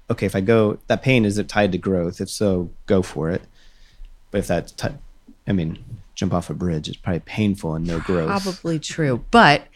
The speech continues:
Speaker 2: speak at the Rock Conference is probably painful and growth.
Speaker 1: High pain.
Speaker 2: And that would be
Speaker 1: And high
Speaker 2: one to
Speaker 1: growth.
Speaker 2: avoid 'cause it's public speaking and it's, I don't know everything and somebody might ask me a question I can't answer and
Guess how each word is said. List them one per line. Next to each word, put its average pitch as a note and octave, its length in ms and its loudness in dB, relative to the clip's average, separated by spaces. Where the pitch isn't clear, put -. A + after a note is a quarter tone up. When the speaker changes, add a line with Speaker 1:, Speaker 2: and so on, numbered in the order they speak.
Speaker 2:
speak - 320 0
at - 60 0
the D#3 80 2
Rock F#3 220 6
Conference C#3 640 0
is E3 120 0
probably D3+ 300 2
painful C#3 560 -2
and A2+ 220 0
growth. - 260 -2
Speaker 1:
High G#2 320 -2
pain. D#2 400 -6
Speaker 2:
And F3 120 6
that E3+ 100 6
would F3 100 4
be F3+ 80 8
Speaker 1:
And F3+ 80 6
high E3+ 60 8
Speaker 2:
one E3+ 100 6
to E3 80 2
Speaker 1:
growth. D#3 100 4
Speaker 2:
avoid D3 340 4
'cause - 180 0
it's C3+ 200 -6
public D#3 320 2
speaking A#2+ 580 -2
and C#3+ 320 0
it's, - 440 -4
I C#3+ 100 0
don't D#3+ 200 2
know A3 160 6
everything G3+ 440 4
and A#2+ 100 0
somebody D3+ 300 0
might D#3 260 0
ask E3 180 -4
me F#3 100 2
a E3+ 40 0
question F#3 400 -2
I B2 60 0
can't G#2 300 -6
answer A#2+ 380 -4
and B2+ 180 0